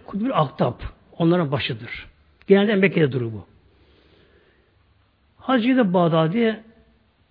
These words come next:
son zaman artık yaşlanmış iyice, ölüm yaklaştığını fark ediyor. Merak ediyor. "Acaba benden sonra kutup kim olacak?" diyor. Bakın merak ediyor şimdi.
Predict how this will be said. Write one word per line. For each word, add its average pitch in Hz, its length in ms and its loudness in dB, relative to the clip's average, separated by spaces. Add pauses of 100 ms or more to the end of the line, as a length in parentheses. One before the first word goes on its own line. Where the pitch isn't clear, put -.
(100)
son 233 320 -2
zaman 160 280 4
artık 147 260 -4
yaşlanmış 175 440 2
iyice, 160 580 -2
ölüm 180 220 4
yaklaştığını 170 520 0
fark 160 360 0
ediyor. 165 400 0 (1400)
Merak 202 320 0
ediyor. 127 380 -2 (1120)
"Acaba 196 520 0 (280)
benden 196 380 0
sonra 180 260 0 (120)
kutup - 360 -6
kim 202 200 -2
olacak?" 135 380 2
diyor. 117 260 -6
Bakın 123 380 -6
merak 131 260 -2
ediyor 110 200 -8
şimdi. 120 200 -12